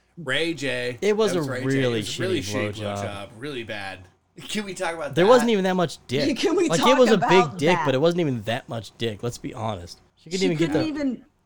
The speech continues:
Speaker 1: Sorry, I got
Speaker 3: get,
Speaker 1: mad
Speaker 3: she couldn't even
Speaker 1: again.
Speaker 3: get to the middle.
Speaker 2: <sighs>
Speaker 3: We've
Speaker 2: Let's
Speaker 3: all
Speaker 2: just,
Speaker 3: seen it.
Speaker 2: let's just move on.
Speaker 1: All right, Throatzilla.
Speaker 3: And we're gonna be sued.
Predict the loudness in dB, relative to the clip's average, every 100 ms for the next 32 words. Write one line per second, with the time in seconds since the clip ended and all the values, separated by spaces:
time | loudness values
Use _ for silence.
0 | _ -12 -8 -6 -4 -4 -4 -4 -4 -4
1 | -2 -2 0 0 0 0 -2 -2 0 0
2 | 0 -4 -6 -14 _ _ -10 -8 -10 -12
3 | -16 -18 -20 -20 -20 _ _ 2 4 4
4 | 0 -2 -8 -12 -10 -6 -6 -6 -6 -6
5 | -4 -4 -4 -4 -6 -10 -16 -10 -6 -2
6 | -2 -2 0 -2 -2 -2 -4 -4 -6 -4
7 | -6